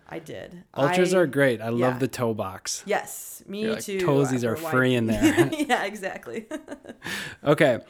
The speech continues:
Speaker 2: Uh, what's your favorite route to run in Milwaukee?
Speaker 1: Oh, man. So being a creature of habit, uh, from my house, I, uh,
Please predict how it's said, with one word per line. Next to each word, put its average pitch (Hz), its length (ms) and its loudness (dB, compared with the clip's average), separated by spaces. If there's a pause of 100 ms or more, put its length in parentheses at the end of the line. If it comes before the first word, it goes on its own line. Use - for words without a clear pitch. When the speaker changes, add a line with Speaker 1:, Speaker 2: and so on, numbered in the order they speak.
(280)
Speaker 2:
Uh, 143 200 4
what's 151 220 4
your 175 80 6
favorite 156 340 6
route 120 320 4
to 123 100 2
run 117 180 6
in 113 100 2
Milwaukee? 104 460 -2 (440)
Speaker 1:
Oh, 226 380 -2
man. 214 420 -4
So 202 360 -2
being 247 180 -4
a 262 60 -4
creature 233 340 -4
of 202 100 -4
habit, 190 540 -4 (320)
uh, 196 260 2
from 254 260 -2
my 240 200 0
house, 220 760 0
I, 196 720 -2
uh, 175 380 -2